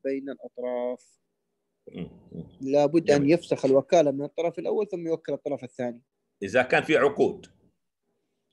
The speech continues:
Speaker 1: إيه، إذا كان في عقود، أكيد.
Speaker 2: أيوه.
Speaker 1: ما في أحد يوكل أحد إلا بعقد أو اتفاق معين.
Speaker 2: أيوه. لكن
Speaker 1: ما في
Speaker 2: فرضًا يا
Speaker 1: أحد
Speaker 2: دكتور، لا، فرضًا أنا عق-،
Speaker 1: مم.
Speaker 2: وكلت أخويا ي-، يعقب لي على، على، فرضًا،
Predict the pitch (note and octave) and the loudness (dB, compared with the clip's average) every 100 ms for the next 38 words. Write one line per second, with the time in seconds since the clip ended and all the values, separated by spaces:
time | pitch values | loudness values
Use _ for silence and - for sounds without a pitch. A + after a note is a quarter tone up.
0 | - E3 C3+ C3+ F3+ F3 G3 A3 - F#3+ | 0 2 2 0 -4 -2 0 0 2 2
1 | F3+ - E3 G#3 A2 D#2 - D3 G#3+ G3+ | 2 -6 -2 0 0 -2 -6 -4 -2 -2
2 | - G3+ G3 F3 F#3 - D3+ B2+ G#3 - | 0 0 2 0 0 -2 -4 -4 -4 -2
3 | A#3 C4 A#3+ - B3 D#3+ E3 - F3+ G#3 | 0 0 0 -2 -4 0 0 -2 -4 -4
4 | G3 G#3 G3+ A#3+ E3 A#2 - _ _ _ | -4 -8 -6 -4 -4 -8 -14 _ _ _
5 | _ G#2+ E2 - - _ _ _ B2 B2+ | _ -4 -4 -8 -20 _ _ _ -2 -2
6 | E3 F#3+ F#3 E3+ D3 C#3 C3+ B2 D3+ D3+ | 0 2 4 4 4 2 2 4 4 2
7 | - - _ - F3+ - - - B2+ D#3 | -4 -20 _ -4 -4 -4 0 2 4 0
8 | F#3+ - _ - E3+ D#3 B2+ - D3+ C3+ | 0 -8 _ -2 2 4 2 -2 -4 0
9 | D3 - E3 E3 - D3 - C3+ B2 C#3+ | 0 4 2 2 0 0 4 4 6 4
10 | - - A2+ - E2+ G#2 C#3 D#3 C#3+ E3 | 2 -6 -8 -10 -10 -2 4 4 4 0
11 | D3+ D#3 A#2+ B2 A#2 B2+ C3 B2+ - _ | 2 4 4 4 4 4 4 2 -2 _
12 | _ _ _ _ _ F2 D3+ B2 F2 C#2+ | _ _ _ _ _ -2 2 2 0 -10